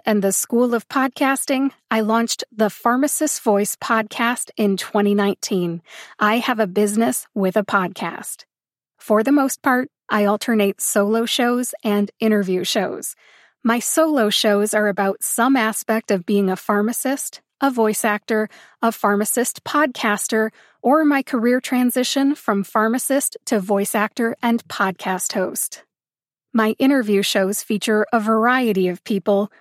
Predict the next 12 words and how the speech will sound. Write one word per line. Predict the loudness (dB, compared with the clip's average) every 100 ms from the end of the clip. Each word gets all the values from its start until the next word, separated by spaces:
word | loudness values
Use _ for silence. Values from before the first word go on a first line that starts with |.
| _
who | 0
use | 4 4 2 -2 -4
their | 0 2
voices | 2 2 0 0 0 -2 -10 _ -6
to | 0 0
advocate | 0 -2 0 -2
for | 0 -2
something, | 0 -2 0 0 0 -6 _ _
educate | 0 0 -2 0 -2 0
in | 2 2
some | 2 2 4
way, | 4 0